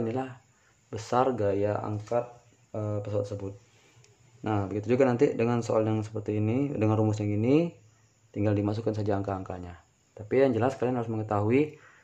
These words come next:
perbedaan antara V satu dan V dua.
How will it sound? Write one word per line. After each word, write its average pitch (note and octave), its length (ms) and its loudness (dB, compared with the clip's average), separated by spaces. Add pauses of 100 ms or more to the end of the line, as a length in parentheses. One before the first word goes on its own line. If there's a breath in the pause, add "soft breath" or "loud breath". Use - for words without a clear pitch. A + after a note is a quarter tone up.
(120 loud breath)
perbedaan A2 560 0
antara A2+ 560 2 (240)
V A2 80 -4
satu G#2+ 480 -2
dan G#2+ 160 0
V G#2 160 -2
dua. F#2 480 -4